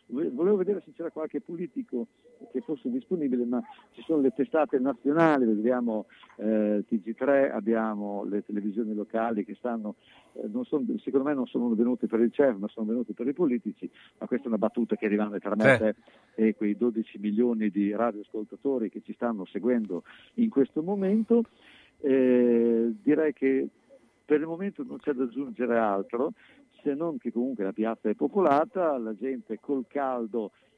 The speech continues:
Speaker 1: soffre perché batte il sole abbondantemente su questa piazza e permettimi una nota, eh, poetica, forse questo sole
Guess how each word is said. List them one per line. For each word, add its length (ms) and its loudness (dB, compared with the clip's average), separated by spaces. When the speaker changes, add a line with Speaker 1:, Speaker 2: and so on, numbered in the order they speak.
Speaker 1:
soffre 600 -6
perché 420 -6
batte 320 -8
il 140 -6
sole 440 -2
abbondantemente 1040 -2
su 140 -6
questa 220 2
piazza 460 2
e 240 0
permettimi 760 -4
una 240 -6
nota, 540 -4
eh, 320 -8
poetica, 760 -2
forse 500 -2
questo 320 -6
sole 680 4